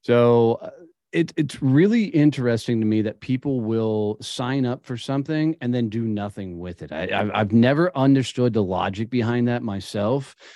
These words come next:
but if you're gonna spend forty-seven dollars a month, d-, do yourself a favor and show up.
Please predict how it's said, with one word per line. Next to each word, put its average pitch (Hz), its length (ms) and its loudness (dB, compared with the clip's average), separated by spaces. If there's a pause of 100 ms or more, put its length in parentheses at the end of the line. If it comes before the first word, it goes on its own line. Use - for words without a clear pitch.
(180)
but 117 100 -2
if 113 60 -4
you're 180 100 0
gonna 185 160 2
spend 156 340 -4
forty-seven 135 540 -6
dollars 120 300 -4
a 104 40 -8
month, 110 380 -4
d-, 123 320 -12 (140)
do 156 120 4
yourself 156 380 2
a 120 60 -4
favor 123 380 -2
and 101 200 -8
show 101 320 -4
up. 85 220 -8